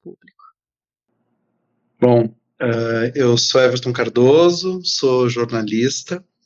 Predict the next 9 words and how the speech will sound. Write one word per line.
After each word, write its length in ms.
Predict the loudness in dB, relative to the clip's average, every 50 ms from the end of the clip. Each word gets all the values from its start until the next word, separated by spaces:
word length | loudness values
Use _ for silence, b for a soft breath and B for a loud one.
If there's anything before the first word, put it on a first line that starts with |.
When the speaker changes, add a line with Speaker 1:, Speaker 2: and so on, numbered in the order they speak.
| _ b b b b b b b b b _ _ _ _ 0
Speaker 2:
eh, 580 | 2 4 4 4 2 2 2 0 0 -2 -2 -2
sou 280 | -4 -2 0 -2 0
mestre 420 | 0 0 2 2 0 0 -4 -6 -2
e 20 |
doutor 340 | 0 0 0 2 0 0 0
em 80 | -2
comunicação 600 | -6 -6 -6 -6 -6 -4 -4 -4 -6 -4 -6 -6 -6
e 20 |
informação. 880 | -8 -6 -8 -6 -6 -6 -6 -6 -2 0 2 2 4 2 2 0 -2 -6